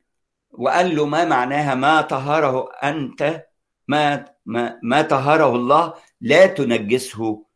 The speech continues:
أنت"، لأنه، لأنه لقى، آه، حيوانات، آه، طاهرة ومش طاهرة، قال له: "اذبح وكل". قال له: "لا، دي مش كلها طاهرة". فقال له: "ما طهره الله،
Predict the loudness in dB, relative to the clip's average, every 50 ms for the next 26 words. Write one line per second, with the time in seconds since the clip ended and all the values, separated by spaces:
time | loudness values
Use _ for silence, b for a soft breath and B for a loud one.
0 | _ _ _ -4 -4 -4 -4 -4 -8 -12 -18 -20 _ _ _ _ _ _ _ _
1 | _ _ _ -6 -4 -2 0 0 0 0 0 0 0 0 2 0 2 2 2 2
2 | 2 0 0 0 2 2 2 0 0 -4 -12 b b b b b -4 -2 -2 -2
3 | -2 -2 0 2 4 4 4 4 2 2 0 0 -2 -4 -2 0 2 2 2 0
4 | -2 -6 _ _ _ -2 0 2 2 4 2 2 2 2 0 -2 -4 -6 -4 0
5 | 0 0 2 2 2 2 2 0 -2 -2 -2 -2 2 2 2 2 2 -2 -2 -2
6 | -2 -4 -6 2 2 4 4 2 2 0 0 4 4 4 4 2 0 -4 -8 -12
7 | -8 -6 -4 -4 -4 -4 -6 -8 -8 -6 -4 -2 0 0 0 0 0 -2 -2 -2
8 | -2 -2 -2 -2 -8 -12 -14 _ _ _ _ _ _ -4 0 2 2 2 2 2
9 | 2 0 0 0 -2 0 2 2 2 2 0 -2 -2 0 0 0 -2 -4 -12